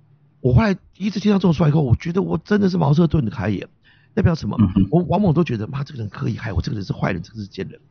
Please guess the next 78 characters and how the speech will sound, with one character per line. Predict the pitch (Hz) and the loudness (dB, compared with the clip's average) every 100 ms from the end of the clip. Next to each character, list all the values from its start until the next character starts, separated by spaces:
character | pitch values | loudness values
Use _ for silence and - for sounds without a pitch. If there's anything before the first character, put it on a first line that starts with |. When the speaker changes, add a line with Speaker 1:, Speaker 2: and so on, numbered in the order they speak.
| _ | _
Speaker 1:
那 | 170 | -2
你 | 143 | 0
认 | 165 | 2
真 | 147 | 2
想 | 120 98 | 0 -4
想 | - | -8
看， | - 87 | -10 -8
这 | - | -6
个 | 123 | -6
人 | 101 - - _ _ - | -6 -6 -10 _ _ -6
他 | - | -2
会 | 202 | 0
二 | 214 | 2
十 | 170 | 0
四 | - | -2
小 | 151 87 | -6 -8
时 | - | -10
处 | 117 - | -10 -10
心 | 95 165 | -6 -4
积 | 165 151 | -4 -2
虑 | 135 | -2
要 | 107 | -2
害 | 101 | -4
你。 | 87 - _ - - - _ | -8 -12 _ -20 -20 -20 _
如 | 139 156 | 0 2
果 | 131 | 0
是 | - | -4
这 | - | 0
样 | 104 | 4
的 | 98 | 6
话， | 104 | 4
Speaker 2:
嗯 | 80 | 2
哼。 | - | -6
Speaker 1:
那 | 151 | -6
请 | - 117 | -2 -2
你 | |
转 | 139 101 | 0 0
个 | 107 | 2
念 | 127 | 2
头 | 98 | 2
想 | 87 87 | 0 -4
想， | - - | -8 -10
你 | - | -4
他 | 101 147 | 0 2
妈 | |
你 | 147 | 2
也 | 92 | 0
太 | - 139 | 0 -2
重 | 113 92 | 0 -4
要 | 98 95 | -4 -6
了。 | - _ - - _ _ _ | -12 _ -20 -20 _ _ _
Speaker 2:
嗯 | - 98 | 4 6
哼， | 104 95 - | 6 4 4
嗯 | 101 | 4
哼。 | 101 | 6
Speaker 1:
睡 | 98 | 4
觉 | - | 2
的 | 117 | 0
时 | |
候 | 113 | 0
他 | 120 123 | 0 0
不 | 123 - 101 | 0 -4 -4
睡， | - 92 - _ | -2 -4 -6 _
他 | 131 | -2
在 | 127 | -2
想 | 120 85 87 | -2 -4 -4
着 | |
害 | - - | -6 -6
你。 | - - _ _ _ _ - - | -8 -18 _ _ _ _ -16 0
你 | 139 | 0
在 | - 175 | 2 0
现 | 151 135 | 0 0
在 | 143 | 0
录 | 131 143 120 | 0 0 0
Podcast | 127 117 110 - | 0 -2 -10 -10
的 | 90 | -16
时 | |
候， | 98 | -16